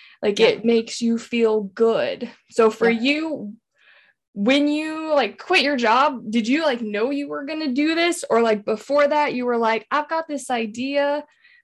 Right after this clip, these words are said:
Speaker 1: And then you woke up and you were like, "Ah, this is what I gotta do. Quit my job,
Speaker 2: Yeah.
Speaker 1: do this other thing."
Speaker 2: So it's kinda weird. That week was such a blur.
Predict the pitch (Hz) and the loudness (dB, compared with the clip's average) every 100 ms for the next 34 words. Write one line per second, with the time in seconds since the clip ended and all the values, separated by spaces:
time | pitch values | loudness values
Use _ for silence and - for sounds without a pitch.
0 | _ _ _ _ - 240 269 269 254 254 | _ _ _ _ 2 4 6 4 4 4
1 | 269 247 233 220 - 196 196 202 220 220 | 2 2 2 2 2 0 -2 -4 -6 -4
2 | 214 226 226 233 233 359 311 - _ - | -2 0 0 -2 0 0 -2 -6 _ -6
3 | 214 220 233 254 247 185 208 233 247 247 | -4 2 4 6 4 2 -4 -6 -6 -6
4 | - - 240 - - _ _ _ _ - | -6 -6 -6 -6 -12 _ _ _ _ -8
5 | 226 302 330 302 208 214 185 247 262 349 | -4 0 2 2 4 2 2 -2 -2 -4
6 | - 220 208 185 165 170 160 156 | -2 -4 -4 -6 -4 -4 -4 -8